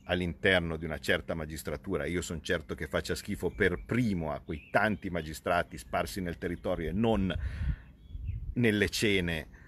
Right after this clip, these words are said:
eh, insieme con Palamara, che fanno il loro mestiere dalla mattina alla sera, intanto si rendono conto che cosa facevano certi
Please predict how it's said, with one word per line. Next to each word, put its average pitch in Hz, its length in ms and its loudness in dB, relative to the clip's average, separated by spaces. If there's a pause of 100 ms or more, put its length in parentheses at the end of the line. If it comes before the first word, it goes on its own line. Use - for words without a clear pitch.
(220)
eh, 90 760 4
insieme 98 560 2
con 92 200 -2
Palamara, 90 520 2
che 85 120 -10
fanno 87 520 -2
il 87 100 -4
loro 90 220 2
mestiere 87 440 0
dalla 80 180 0
mattina 85 340 -4
alla 80 100 -2
sera, 87 320 2
intanto 82 400 -2
si 85 160 -4
rendono 82 380 0
conto 92 500 -2
che 101 160 2
cosa 113 400 6
facevano 85 580 -6
certi 98 640 2